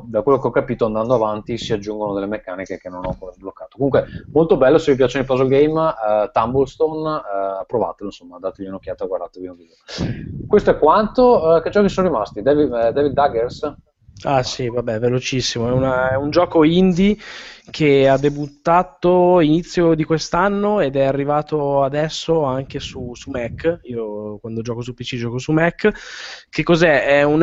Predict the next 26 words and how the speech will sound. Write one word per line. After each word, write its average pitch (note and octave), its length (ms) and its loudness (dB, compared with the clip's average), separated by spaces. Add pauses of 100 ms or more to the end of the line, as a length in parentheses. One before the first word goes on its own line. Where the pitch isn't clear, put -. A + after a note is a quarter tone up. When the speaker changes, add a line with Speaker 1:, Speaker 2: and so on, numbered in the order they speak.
Speaker 2:
F E3 240 -2
P F3+ 280 4
S, - 240 -2
eh, C#3+ 600 2
co-, D3+ 140 -12
ad C#3 160 -4
arena, D3 540 0
quindi A#2+ 220 -12
c'è - 140 -14
una, A2+ 300 -10
un'arena C#3+ 500 0
semplicissima D#3 960 -4
che B2+ 160 -6
è B2 40 -4
un B2 200 -4
rettangolo C3+ 1400 0
con B2 380 -8
i A#2+ 140 -6
bordi D3 400 2
da C3+ 140 0
dove C3+ 220 0
puoi C#3 140 0
cadere D3+ 460 2
e C3 100 0
molto D3 320 0
buio. B2+ 480 0